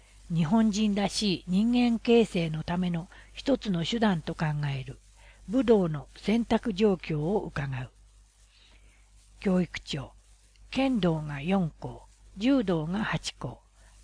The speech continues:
両方を履修する学校が三校となっており、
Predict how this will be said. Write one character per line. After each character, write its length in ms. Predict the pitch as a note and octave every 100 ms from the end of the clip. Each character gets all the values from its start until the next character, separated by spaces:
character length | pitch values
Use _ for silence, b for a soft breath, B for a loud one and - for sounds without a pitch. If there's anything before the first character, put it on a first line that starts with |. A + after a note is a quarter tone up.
| E3+
両 240 | F#3 B3+
方 360 | A3 C4+ F#3+ E3+
を 120 | - -
履 100 | F3+
修 280 | - A3+ A3
す 140 | -
る 140 | G3+ F#3+
学 260 | F#3 -
校 160 | - D#3+
が 180 | D#3 D3 - -
三 320 | - A#3+ A#3+
校 220 | F#3+ D#3+
と 160 | - D3
な 160 | E3
っ 40 | F3
て 200 | - E3
お 100 | D3+
り、 160 | B2+